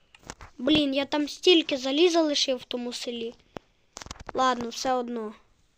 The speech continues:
Так, нам потрібно і дерева. Дерево. Дерево є. Ще є оця штука, камінь Енду. І оце нам, перлини наша нам. Ми вже ж не збираємось проходити Майнкрафт.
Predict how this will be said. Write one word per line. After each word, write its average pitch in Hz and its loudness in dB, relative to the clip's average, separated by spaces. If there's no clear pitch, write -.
Так, 226 -10
нам 269 -2
потрібно 277 -2
і 254 -4
дерева. 240 0
Дерево. 226 -2
Дерево 277 0
є. 254 -4
Ще - -10
є 254 -2
оця 240 -10
штука, - 4
камінь 254 -2
Енду. 214 -8
І 262 -6
оце 262 -2
нам, 233 -8
перлини 269 0
наша 233 -6
нам. 220 -12
Ми 254 -4
вже 254 -4
ж 254 -8
не 247 -6
збираємось 247 -4
проходити 226 -8
Майнкрафт. 220 -10